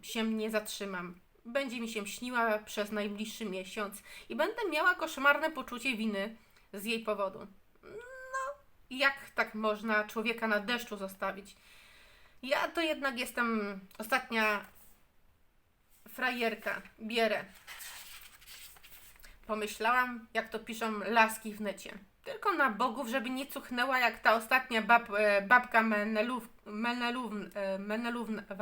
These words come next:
co mnie próbowała naciągnąć, żeby, że niby za trzysta złotych żyje z mężem kaleką i synem pijakiem. Zjechałam, ale dość daleko, więc se cofnęłam, a ona biegnie.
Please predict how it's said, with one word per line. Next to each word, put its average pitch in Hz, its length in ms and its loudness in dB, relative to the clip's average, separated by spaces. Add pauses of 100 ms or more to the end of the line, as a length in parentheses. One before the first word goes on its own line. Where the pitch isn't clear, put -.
(800)
co 240 120 -2
mnie 220 200 0
próbowała 220 640 0
naciągnąć, 226 520 -2
żeby, 202 480 -2 (420)
że 226 160 -4
niby 226 240 -2
za 208 160 4
trzysta 226 440 -2
złotych 214 420 0
żyje 196 280 -2
z 185 40 -10
mężem 208 480 0
kaleką 208 460 0
i 202 140 -4
synem 202 300 -4
pijakiem. 190 500 -10 (340)
Zjechałam, 294 680 0 (300)
ale 339 200 4
dość 247 200 -4
daleko, 233 480 0
więc 214 260 -4
se 214 340 2
cofnęłam, 254 520 -2
a 226 120 4
ona 233 180 2
biegnie. 196 500 -2